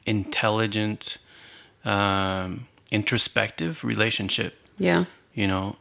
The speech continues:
Speaker 1: and, and then he's so good at dissecting who she is.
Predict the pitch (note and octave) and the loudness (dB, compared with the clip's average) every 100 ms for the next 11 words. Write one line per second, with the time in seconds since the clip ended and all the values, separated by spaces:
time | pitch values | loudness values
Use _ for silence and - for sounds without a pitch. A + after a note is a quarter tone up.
0 | - G2+ G2 F#2 F#2 - _ _ - A2+ | -6 -4 -2 -4 -6 -10 _ _ -6 0
1 | A#2 B2+ A#2 C3+ B2 - A2 G2+ F#2 A#2 | 2 2 4 4 4 2 0 -2 -2 0
2 | B2+ A#2+ G#2 - G2 F#2 - G#2 - G#2+ | 4 4 2 0 -2 -2 -2 -2 -2 -4
3 | G2 G2 - _ _ _ _ _ _ _ | -4 -6 -12 _ _ _ _ _ _ _
4 | - A2 - G#2 G2 G#2 G2 G2+ | -2 0 2 0 0 0 -2 -4